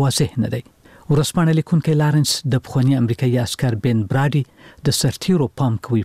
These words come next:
په نوم کتاب ته اشاره کوي او څرګندوي چې د عکسونو په دې کتاب کې براډي هڅه کوي چې له ترهګرۍ سره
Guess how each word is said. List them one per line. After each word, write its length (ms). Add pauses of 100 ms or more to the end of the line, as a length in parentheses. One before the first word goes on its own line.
په 80
نوم 160
کتاب 300
ته 120
اشاره 340
کوي 160
او 60
څرګندوي 560 (500)
چې 160
د 160
عکسونو 400
په 140
دې 60 (100)
کتاب 260
کې 220
براډي 340
هڅه 320
کوي 160
چې 180
له 80 (120)
ترهګرۍ 560
سره 180